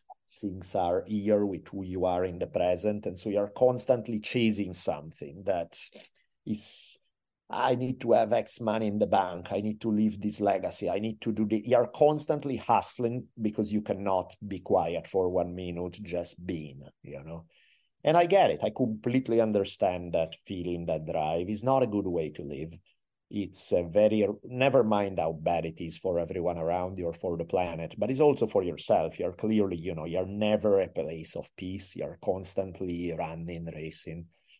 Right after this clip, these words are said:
Reminds me, I saw a video. This was actually kind of co-, comedic. Uh, I saw a video of this guy, was, uh, African-American guy who clearly took some edibles. And, uh, he was like, "Why do white people fuck up weed so bad?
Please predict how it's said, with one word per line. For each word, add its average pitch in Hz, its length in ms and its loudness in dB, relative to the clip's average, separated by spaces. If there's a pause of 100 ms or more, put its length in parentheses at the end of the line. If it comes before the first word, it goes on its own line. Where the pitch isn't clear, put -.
Reminds 147 440 6
me, 131 100 6
I 214 100 6
saw 170 220 2
a 135 80 6
video. 104 320 2
This 127 180 -2
was 110 140 2
actually 90 440 -2 (140)
kind 117 240 2
of - 160 -2
co-, - 140 -18 (120)
comedic. 95 600 -2
Uh, 95 380 0 (760)
I 113 120 4
saw 143 220 4
a 151 80 8
video 123 320 8
of 101 140 4
this 98 180 -2
guy, 92 380 6
was, 90 420 -4
uh, 92 400 4
African-American 110 960 2
guy 95 360 4
who 90 240 -6
clearly 95 320 0
took 104 200 -4
some 85 220 -4
edibles. 101 560 -2 (800)
And, 107 320 6
uh, 98 140 6
he 135 180 0
was 139 160 4
like, 131 300 2 (720)
"Why 165 380 0
do 180 160 2
white 165 440 0
people 170 380 2
fuck 165 400 -2
up 175 180 2
weed 160 400 6
so 165 260 6
bad? 143 640 0